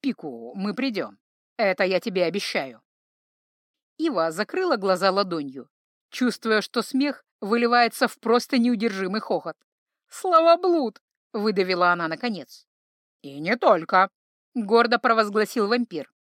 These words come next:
И тут же примерился запустить руки к травнице под плащ, чтобы показать, чему он там еще блуд. Привычно получив по пальцам, он возмущенно возопил:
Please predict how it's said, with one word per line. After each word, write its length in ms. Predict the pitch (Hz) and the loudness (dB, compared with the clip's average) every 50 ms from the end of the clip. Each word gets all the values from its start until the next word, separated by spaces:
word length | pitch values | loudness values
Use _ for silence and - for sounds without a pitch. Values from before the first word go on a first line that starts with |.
| _ _ _ _ _ _ _ - | _ _ _ _ _ _ _ -6
И 100 | 262 254 | -6 -6
тут 260 | 247 - 381 370 294 | -4 -4 -6 -6 -6
же 280 | 196 165 165 170 170 170 _ | -6 -8 -8 -8 -8 -6 _
примерился 600 | - 240 240 269 349 359 359 349 - - - 220 | -4 -2 -2 -2 -2 -4 -2 -4 -4 -2 -4 -4
запустить 580 | 190 - 147 - - - - - - 233 - - | -4 -4 -6 -6 -8 -10 -8 -6 -6 -6 -4 -2
руки 260 | - 302 254 - 208 | -4 -4 -4 -6 -10
к 80 | - - | -10 -6
травнице 440 | - 180 175 175 185 175 - 247 | -2 -2 -2 -2 -4 -8 -8 -6
под 200 | - 269 277 - - | -2 -2 -4 -4 -4
плащ, 320 | 202 165 131 - - - _ _ _ _ _ _ _ | -10 -8 -8 -10 -14 -20 _ _ _ _ _ _ _
чтобы 360 | - - - - 220 196 214 | -16 -10 -6 -4 0 0 0
показать, 540 | - 240 - - 233 214 262 269 262 - _ _ _ _ - | 0 0 -2 -2 -2 0 0 -2 -2 -4 _ _ _ _ -10
чему 340 | - - - 285 269 277 | -6 -2 0 0 2 2
он 140 | 269 262 233 | 2 2 2
там 180 | - 262 226 220 | 2 0 0 0
еще 400 | 214 262 233 - - 220 175 - - | 0 -2 -4 -2 -2 -4 -4 -4 -4
блуд. 400 | 226 262 262 208 151 - _ _ _ _ _ _ _ _ _ _ _ _ _ _ _ _ _ _ _ - | -4 -2 -2 -2 -4 -6 _ _ _ _ _ _ _ _ _ _ _ _ _ _ _ _ _ _ _ 0
Привычно 480 | 226 233 226 240 240 - - 220 196 | 0 0 0 0 -4 -6 -4 -6 -4
получив 440 | - 226 226 220 - - 254 - - | -4 -4 -4 -4 -4 -6 -8 -8 -6
по 120 | - 240 | -6 -6
пальцам, 480 | - - 370 359 - - - 143 - - _ _ _ _ - | -4 -4 -4 -4 -4 -8 -10 -12 -14 -14 _ _ _ _ -4
он 240 | - 330 330 311 285 | -2 0 0 2 2
возмущенно 680 | 311 294 240 254 269 262 - - - 240 226 233 247 | 2 2 2 2 2 2 0 0 -2 0 0 0 -2
возопил: 500 | 247 285 269 320 - - 208 151 127 - | -2 -4 -6 -6 -8 -8 -10 -12 -12 -12